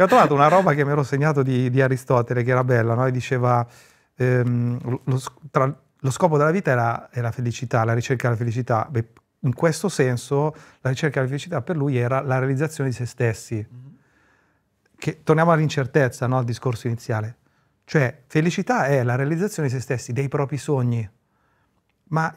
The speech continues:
Speaker 1: io dico, ca-, una cosa, a parte Aristotele, che so che ci ascolta, no?
Speaker 2: Sì, sì, è il nostro ascoltatore
Speaker 1: <laughs>
Speaker 2: affezionatissimo.
Speaker 1: No,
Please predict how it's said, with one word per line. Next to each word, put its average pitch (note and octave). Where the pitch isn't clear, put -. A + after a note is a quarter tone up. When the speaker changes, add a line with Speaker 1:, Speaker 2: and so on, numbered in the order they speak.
Speaker 1:
io C#4
dico, B2
ca-, E3
una B2+
cosa, D#3+
a -
parte D#3+
Aristotele, B2
che -
so -
che A#2
ci A#2+
ascolta, B2
no? A#2+
Speaker 2:
Sì, A#2+
sì, E2
è C#3
il C3+
nostro A2
ascoltatore A#2
Speaker 1:
<laughs> A2
Speaker 2:
affezionatissimo. A2
Speaker 1:
No, G2